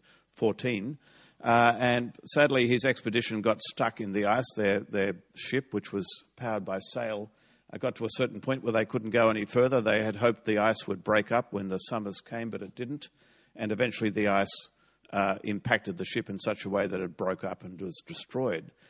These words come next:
So here they were, kind of not basically onto the Antarctic already. They were on the edge of the Antarctic and working out what the heck they were going to do.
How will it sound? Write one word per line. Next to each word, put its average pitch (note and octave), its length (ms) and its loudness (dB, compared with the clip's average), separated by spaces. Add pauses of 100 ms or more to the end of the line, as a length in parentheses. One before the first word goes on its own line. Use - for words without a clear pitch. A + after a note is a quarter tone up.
(260)
So - 180 -2
here C3+ 140 4
they B2 140 8
were, A2+ 260 6
kind G#2+ 220 0
of G2+ 160 -2 (360)
not A#2+ 360 -2
basically G#2 480 0
onto A#2+ 240 -2
the F#2+ 180 0
Antarctic G2 500 -2
already. G#2 260 -2
They G#2 100 -2
were G2+ 60 -2
on F#2+ 60 -8
the G2 160 -4
edge A#2+ 140 -4
of G2 80 -8
the F#2+ 140 -6
Antarctic G2+ 540 -8
and G2 180 -8
working G#2 300 -6
out G2+ 180 -6
what G2+ 280 -4 (280)
the - 80 -10
heck A2 240 -10
they G#2 100 0
were G2 140 -2
going G2+ 180 -4
to G#2 80 -8
do. B2+ 380 2